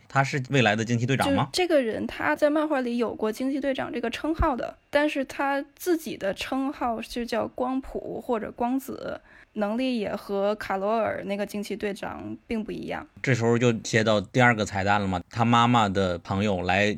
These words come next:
Speaker 1: 找他说话，把手指上天，要带他一起上天，所以这也预示着，因为我看一些帖子说他就是下一代的惊奇队长，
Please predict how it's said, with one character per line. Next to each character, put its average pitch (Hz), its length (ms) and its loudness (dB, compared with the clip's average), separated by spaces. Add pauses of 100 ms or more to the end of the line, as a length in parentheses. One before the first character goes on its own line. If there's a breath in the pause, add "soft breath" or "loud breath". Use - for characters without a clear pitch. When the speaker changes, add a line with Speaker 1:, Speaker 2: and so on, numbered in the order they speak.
Speaker 1:
找 90 140 2
他 92 240 0
说 107 180 0
话， 113 400 2
把 110 140 6
手 104 160 4
指 107 200 0
上 107 200 2
天， 101 280 0
要 110 160 4
带 110 140 6
他 107 100 2
一 110 80 4
起 104 140 -2
上 107 180 0
天， 101 280 -2 (180 loud breath)
所 139 140 2
以 123 80 8
这 120 140 4
也 98 180 2
预 117 200 0
示 110 260 2
着， 95 360 4
因 151 220 0
为 165 60 4
我 123 80 6
看 156 220 2
一 147 80 -2
些 156 120 2
帖 98 200 0
子 98 160 -4
说 135 200 -2
他 131 180 6
就 147 180 2
是 123 160 0
下 131 200 4
一 110 80 2
代 120 140 2
的 104 180 0
惊 127 260 2
奇 131 160 0
队 147 140 4
长， 98 220 -2